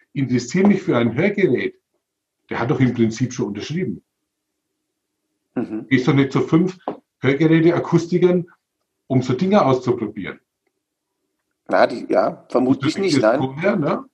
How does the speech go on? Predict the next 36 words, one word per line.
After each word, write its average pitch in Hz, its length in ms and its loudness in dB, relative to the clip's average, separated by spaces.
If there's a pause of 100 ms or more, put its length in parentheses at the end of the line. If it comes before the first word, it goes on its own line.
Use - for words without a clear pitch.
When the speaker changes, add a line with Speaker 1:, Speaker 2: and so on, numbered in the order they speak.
(400)
Speaker 1:
Und 127 140 0
dann 127 160 2
gehst 151 240 0
du 185 60 2
irgendwo 131 280 2
hin 160 200 2
und, 180 160 2 (220)
und 120 120 -2
wenn 117 140 2
der 123 160 2
clever 120 280 2
ist, 185 300 -2
dann, 156 280 -2 (160)
ja. 196 260 -4 (520)
Also 123 200 -8
immer, 185 160 4
wenn 196 80 4
der 170 100 4
Kunde 165 240 2
sagt, - 280 -4
„Hätte 160 140 -2
gern 170 160 0
einen 131 300 2
Termin 170 460 0 (560)
beim 127 160 2
Arzt, 170 480 -4
bei 151 80 -2
der 135 100 0
Physiotherapie.“ 147 880 -2 (760)
Physiotherapie 160 640 2
hätte 156 120 0
gern 143 140 4
einen 135 120 6
Termin 135 280 4
zur 139 140 0
Massage. 151 580 -2